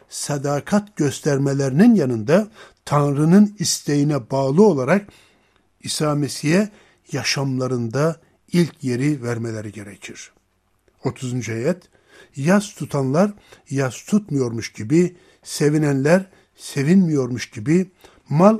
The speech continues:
alanlar malları yokmuş gibi olsun." Yas tutanlar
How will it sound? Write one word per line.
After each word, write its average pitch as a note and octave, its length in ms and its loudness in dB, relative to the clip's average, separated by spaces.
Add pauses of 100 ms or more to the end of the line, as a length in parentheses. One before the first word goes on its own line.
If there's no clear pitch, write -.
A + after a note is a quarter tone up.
alanlar C#3+ 580 0 (240)
malları B2+ 540 -2
yokmuş B2 460 -6
gibi C3+ 400 -4 (140)
olsun." - 380 -10 (720)
Yas G#3 380 2
tutanlar E3 680 2